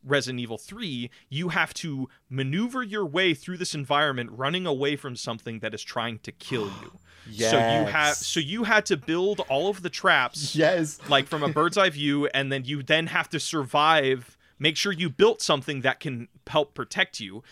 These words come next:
Speaker 1: But it's like, but they're, they're Nemesis. It's like they, the, you put up a wall, they're gonna smash through it. Nothing can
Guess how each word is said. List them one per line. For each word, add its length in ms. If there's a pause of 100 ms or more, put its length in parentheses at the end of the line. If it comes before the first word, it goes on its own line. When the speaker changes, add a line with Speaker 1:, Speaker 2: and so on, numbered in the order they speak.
(140)
Speaker 1:
But 120
it's 120
like, 240
but 140
they're, 260
they're 220
Nemesis. 520
It's 140
like 220 (280)
they, 540 (380)
the, 200
you 160
put 220
up 100
a 60
wall, 320
they're 240
gonna 300
smash 400
through 220
it. 120
Nothing 420
can 540